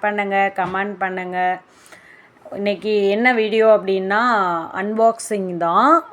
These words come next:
மீஷோவிலேருந்து ரெண்டு பார்சல், மூணு பா-, பர்பிள்லேருந்து ஆர்டர் பண்ணியிருக்கோம். அது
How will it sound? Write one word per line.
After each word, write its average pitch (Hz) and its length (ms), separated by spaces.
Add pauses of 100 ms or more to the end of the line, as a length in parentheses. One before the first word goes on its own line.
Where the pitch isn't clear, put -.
(140)
மீஷோவிலேருந்து 214 920
ரெண்டு 190 380
பார்சல், 196 520 (140)
மூணு 220 340
பா-, 190 380 (140)
பர்பிள்லேருந்து 190 920
ஆர்டர் 180 380
பண்ணியிருக்கோம். 170 580 (440)
அது 190 180